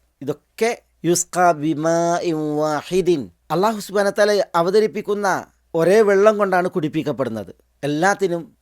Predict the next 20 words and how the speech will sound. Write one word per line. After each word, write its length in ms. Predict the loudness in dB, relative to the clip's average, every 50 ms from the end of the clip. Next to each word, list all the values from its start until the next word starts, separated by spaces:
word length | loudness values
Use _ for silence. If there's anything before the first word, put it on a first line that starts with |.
| -6 -2
കുടിക്കാൻ, 480 | -2 -2 0 4 6 6 6 4 2 -4 _ _ _ -2
നനക്കാൻ, 640 | 0 2 4 2 2 2 2 2 2 2 0 -4 -10 -18 _ _ _
ശ്വസനത്തിന് 680 | -2 -2 0 2 2 2 2 2 0 0 0 0 -2 -4 _ _ _ _ _ 4
ഒരു 120 | 4 6
വെള്ളമാണ്. 600 | 8 6 6 8 8 6 6 4 0 -2 -6 -10 -18 _ _ _ -2
പക്ഷേ, 320 | -2 0 4 4 2 2 2 2
"വനുഫദ്ദിലു 680 | 2 2 2 0 -2 -4 -4 -4 -2 -2 0 2 2
ബഅദഹാ 640 | 2 2 2 0 0 0 -2 -2 0 -2 0 0
അലാ 220 | 2 2 4 2 4
ബഅദിൻ 400 | 4 2 2 2 2 0 -2 -2
ഫിൽ 220 | -2 -4 -4 -2
ഉകുൽ." 360 | -2 -4 -2 -2 -4 -4 -4 -8 _ _ -8
ഈ 120 | -6 -6
തോട്ടങ്ങളും 800 | -2 0 2 2 2 2 2 0 2 0 0 0 -2 -4 -10 -16 _ _ _ _ _ _ -4 -2
കൃഷികളും 640 | -2 0 0 2 4 6 6 4 4 0 -4 -8 -16 _ _ _ _ -8
ഈത്തപ്പനകളും 880 | -6 -6 -2 -2 -2 0 2 2 2 2 2 2 2 2 0 -4 -10 _ _ _ _ _ 0
കനിയുന്ന 500 | 0 2 2 2 0 0 0 -2 -2 -2
ഫലങ്ങൾ, 640 | -2 0 2 4 4 4 2 2 0 0 0 -2 -6 _ _ _ _ -8
വിളകൾ, 580 | -2 0 4 6 6 6 6 4 0 -2 -4 -8 _ _ _ _ _ 2
കായ്കനികൾ, 760 | 4 6 6 4 4 2 0 0 0 0 0 0 -2 -2 -6